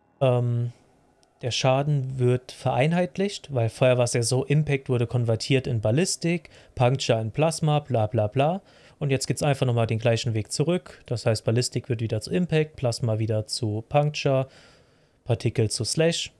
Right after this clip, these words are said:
Sollte eigentlich für euch keinen Unterschied machen, außer dass ihr halt euch nicht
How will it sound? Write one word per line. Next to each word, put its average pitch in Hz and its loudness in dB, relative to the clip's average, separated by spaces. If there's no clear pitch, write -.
Sollte 123 2
eigentlich 117 0
für - -4
euch 123 -2
keinen 117 0
Unterschied 160 -2
machen, 151 0
außer 120 2
dass 113 -2
ihr 117 2
halt 110 0
euch 120 -4
nicht - -6